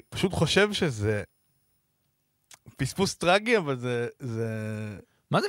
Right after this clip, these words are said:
Speaker 2: פספוס טרגי? הוא לא היה לוקח אליפות אחרי תשעים ותשע. אה, ב-, בוא רגע, הפספוס הוא חמש שנים קודם.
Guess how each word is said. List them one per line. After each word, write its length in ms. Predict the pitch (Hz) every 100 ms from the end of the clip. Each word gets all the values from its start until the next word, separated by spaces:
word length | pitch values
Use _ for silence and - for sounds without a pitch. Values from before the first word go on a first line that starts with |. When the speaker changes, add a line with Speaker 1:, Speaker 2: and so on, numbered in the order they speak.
| 370
Speaker 2:
פספוס 220 | 220 160
טרגי? 260 | 139 117
הוא 180 | 123 135
לא 100 | 139
היה 120 | 330
לוקח 300 | 269 185 208
אליפות 260 | 185 151 180
אחרי 160 | 151 170
תשעים 200 | 151 165
ותשע. 340 | 135 180 147 95 - _ _ _ 98
אה, 160 | 98 98
ב-, 60 |
בוא 260 | 117 123 165
רגע, 160 | 175 147
הפספוס 580 | 131 120 - 190 220
הוא 220 | 208 196 170
חמש 240 | 175 180
שנים 160 | 180 170
קודם. 260 | 151 92